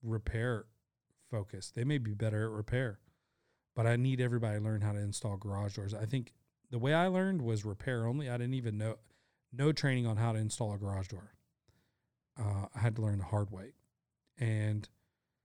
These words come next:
I don't even really enjoy installing garage doors. I get an itch to do it every once in a while, and I'll go do it, but, um, I really just enjoy repairs. So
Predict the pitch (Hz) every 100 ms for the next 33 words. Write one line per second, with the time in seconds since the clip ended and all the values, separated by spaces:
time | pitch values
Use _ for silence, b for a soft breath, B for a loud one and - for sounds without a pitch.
0 | _ _ _ _ _ _ _ _ _ _
1 | _ 135 170 160 139 123 131 123 110 117
2 | 123 131 117 139 131 131 131 131 127 135
3 | 135 - - _ _ 143 160 135 120 127
4 | 135 123 127 120 113 117 120 131 127 127
5 | 120 113 113 120 113 117 131 - 120 110
6 | - _ _ _ _ _ - 107 104 101
7 | 98 104 - _ _ _ - 117 117 120
8 | 127 117 104 107 - 113 - - 107 101
9 | 113 107 104 101 95 _ _ _ _ _
10 | _ 110 - 110 92 101 - - _ _
11 | _ _ _ - - 104 101